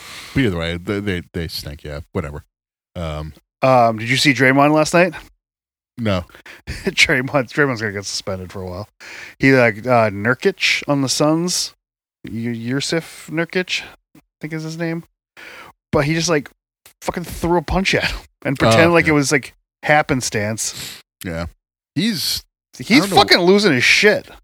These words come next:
Speaker 1: I don't know what his deal is. Um, I guess maybe the, the titles have gone to his head. And
Speaker 2: Do you know
Speaker 1: he
Speaker 2: what
Speaker 1: thinks he can do whatever he wants now.
Speaker 2: Do you know what he's,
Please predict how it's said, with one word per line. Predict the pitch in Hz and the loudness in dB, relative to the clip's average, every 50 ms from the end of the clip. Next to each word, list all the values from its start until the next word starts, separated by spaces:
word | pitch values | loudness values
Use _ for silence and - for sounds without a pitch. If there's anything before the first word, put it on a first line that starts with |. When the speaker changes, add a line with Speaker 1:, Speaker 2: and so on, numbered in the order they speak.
| - - | -4 0
Speaker 1:
I | 139 180 | 0 2
don't | 202 190 | 2 2
know | 151 | 2
what | 113 107 98 | 2 2 0
his | 92 82 76 | 0 -4 -6
deal | - 98 92 95 101 | -6 -4 -4 -2 0
is. | 107 107 107 107 110 - - - - - | 0 0 -2 -2 -4 -6 -6 -8 -8 -8
Um, | 95 98 85 82 82 80 82 80 | -6 -4 -4 -4 -4 -4 -6 -6
I | 98 101 | -6 -4
guess | 107 131 117 - - 127 | -2 -2 -2 -2 -4 -4
maybe | 117 101 92 87 | -4 -4 -6 -8
the, | 87 82 - _ - | -10 -14 -20 _ -14
the | 90 85 82 | -14 -14 -12
titles | - - 87 85 82 85 82 - | -10 -10 -10 -8 -8 -10 -12 -14
have | 78 78 | -14 -10
gone | 80 78 80 80 | -10 -10 -10 -10
to | - 82 | -10 -10
his | 80 82 - - | -10 -10 -8 -6
head. | 90 87 87 85 87 | -6 -6 -8 -8 -14
And | 92 | -16
Speaker 2:
Do | - 95 80 80 82 - - - 175 | -16 -14 -14 -14 -14 -12 -6 0 4
you | 202 | 4
know | 240 | 4
Speaker 1:
he | 262 | 4
Speaker 2:
what | 240 | 2
Speaker 1:
thinks | - 80 - | -2 -6 -12
he | 85 80 | -14 -12
can | |
do | 87 82 | -10 -10
whatever | 80 80 80 80 | -10 -10 -10 -10
he | 80 76 | -12 -12
wants | 76 76 82 - - - | -12 -12 -12 -12 -8 -4
now. | 175 | -2
Speaker 2:
Do | 190 | 0
you | 202 | 2
know | 220 233 | 4 4
what | 247 254 233 | 4 4 4
he's, | 247 254 262 254 233 214 - - | 2 2 2 0 -2 -4 -6 -6